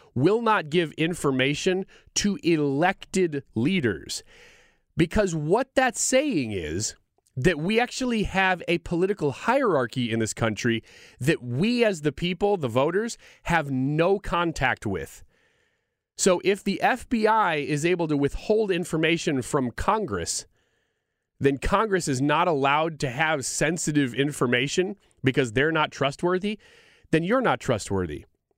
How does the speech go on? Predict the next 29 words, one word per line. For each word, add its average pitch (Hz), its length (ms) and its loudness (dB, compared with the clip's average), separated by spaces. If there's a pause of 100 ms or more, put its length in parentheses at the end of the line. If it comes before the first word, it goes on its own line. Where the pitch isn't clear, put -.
(120)
And 139 160 2
you 156 540 0
are 139 160 2
part 160 340 0
of 127 280 -2
the 120 200 0
sort 135 240 0
of 101 120 -2
lowest 143 600 0
class, 90 540 -4 (380)
and 123 160 2
that 127 100 -2
the 117 100 0
high, 190 400 0
at 147 140 -2
the 127 120 0
top - 360 0
of 165 60 -4
that 127 140 0
hierarchy 120 600 -2 (220)
is 139 240 0
not 170 420 0 (340)
Congress, 156 600 -2 (320)
and 147 140 2
it's 151 160 -6
not 196 240 0
the 220 80 2
White 208 300 0
House. - 420 -8